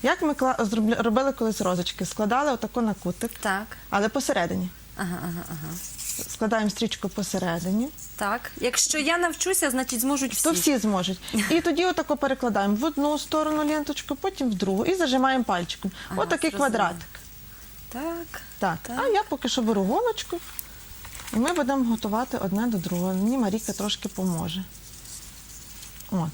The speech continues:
Speaker 1: І беру готову голочку, щоб всі бачили, що вона легко дуже перешивається. Оскільки в нас є оці зазори, голка проходить свобідно. Отак.
Speaker 2: Так.
Speaker 1: Раз. Все, і то, тобто не треба там щось про-,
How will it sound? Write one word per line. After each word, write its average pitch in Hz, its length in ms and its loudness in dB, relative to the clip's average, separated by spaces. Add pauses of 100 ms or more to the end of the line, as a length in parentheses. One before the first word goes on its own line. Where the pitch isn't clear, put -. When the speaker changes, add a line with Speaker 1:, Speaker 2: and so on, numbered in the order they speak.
(180)
Speaker 1:
І 427 160 2
беру 254 200 4
готову 185 400 0 (160)
голочку, 494 500 -2 (560)
щоб 196 200 -4
всі 240 220 0
бачили, 311 400 2
що 254 180 -2
вона 254 200 4
легко 320 320 0
дуже 277 240 2
перешивається. 196 920 0 (840)
Оскільки 262 380 2
в - 20 4
нас 233 260 2
є 226 160 2 (320)
оці 226 260 2
зазори, 311 460 2 (400)
голка 349 300 2
проходить 240 460 0
свобідно. 180 560 -2
Отак. 165 240 -4
Speaker 2:
Так. - 140 2
Speaker 1:
Раз. 539 80 0 (260)
Все, - 180 -2 (100)
і 359 40 0
то, 359 220 2
тобто 349 280 2 (320)
не 285 100 4
треба 339 300 4
там 302 180 2
щось 269 180 0
про-, 269 480 4